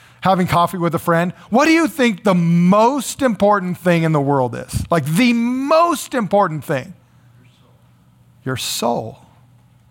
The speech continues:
That's right. Your soul. 'Cause Jesus says this. It's a rhetorical question, by the way.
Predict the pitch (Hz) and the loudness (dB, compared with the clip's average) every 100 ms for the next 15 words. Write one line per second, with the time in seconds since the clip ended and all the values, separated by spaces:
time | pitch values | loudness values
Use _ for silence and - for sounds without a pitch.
0 | _ _ 117 - 147 185 151 - _ _ | _ _ -14 -10 -6 -4 -6 -14 _ _
1 | _ _ _ _ _ _ _ - 156 170 | _ _ _ _ _ _ _ -4 0 0
2 | - - - 247 254 117 95 _ _ _ | -2 -6 -2 -2 -2 -4 -10 _ _ _
3 | _ _ - - 254 180 302 320 247 196 | _ _ -8 -2 -2 0 0 2 2 0
4 | - 196 170 277 254 123 - - 208 202 | 2 0 0 0 0 0 -6 -4 -2 0
5 | 262 226 - 240 208 175 - 165 - 135 | 0 0 2 2 2 -4 -2 -2 -2 -8
6 | 123 123 123 | -6 -6 -10